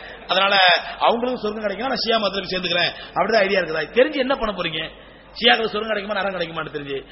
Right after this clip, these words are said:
உங்களுக்கு முதல்ல என்ன கிடைக்குன்னு பாருங்க. நமக்கு சொர்க்கம் கிடைக்குமா,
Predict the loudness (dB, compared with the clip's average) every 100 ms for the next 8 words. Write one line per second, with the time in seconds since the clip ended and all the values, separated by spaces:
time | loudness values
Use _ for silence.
0 | -18 -8 -4 0 0 0 4 4 4 4
1 | 2 4 4 4 0 -4 -10 -18 -20 -20
2 | -20 -20 -20 -20 -20 -20 -4 2 2 4
3 | 2 2 2 2 2